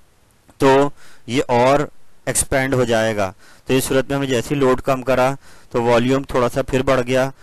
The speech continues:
वी टू से वी थ्री हो गया, और अब की बार जब work हुआ पिस्टन पर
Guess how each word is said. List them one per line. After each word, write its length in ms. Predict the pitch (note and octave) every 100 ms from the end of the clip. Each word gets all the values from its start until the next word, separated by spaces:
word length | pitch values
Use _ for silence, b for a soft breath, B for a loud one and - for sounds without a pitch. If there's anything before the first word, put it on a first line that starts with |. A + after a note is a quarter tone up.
| b -
वी 120 | B2
टू 120 | C3 B2
से 120 | B2+
वी 160 | A#2+
थ्री 180 | A#2 C3
हो 160 | C3+ B2
गया, 300 | C3 C3 C#3 B B -
और 180 | A#2+ B2+
अब 220 | - G#2+
की 160 | - C#3
बार 200 | C#3 C3+
जब 200 | C#3 C3 -
work 300 | G#2 A2+ C3
हुआ 220 | B2 B2+ B2+
पिस्टन 400 | B2+ - C3 A2+
पर 260 | C3 C3+